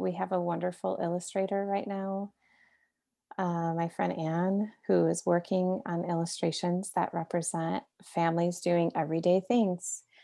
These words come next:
'cause these are everyday conversations, uh, that we can have. And so I'm excited for that. And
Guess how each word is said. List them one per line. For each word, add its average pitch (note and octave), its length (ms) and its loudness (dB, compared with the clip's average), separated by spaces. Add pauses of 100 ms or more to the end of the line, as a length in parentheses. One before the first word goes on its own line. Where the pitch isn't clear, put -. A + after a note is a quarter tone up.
(340)
'cause F3+ 280 4
these F3+ 540 4
are E3+ 200 2
everyday E3 420 0
conversations, E3+ 1120 -4 (600)
uh, D#3+ 240 2
that F3 200 2
we E3+ 120 2
can E3+ 200 -2
have. G3 320 0 (320)
And E3+ 240 2
so F#3 420 -2 (720)
I'm F3+ 120 4
excited F3+ 440 6
for A#3 120 4
that. F#3 320 6
And F3 380 0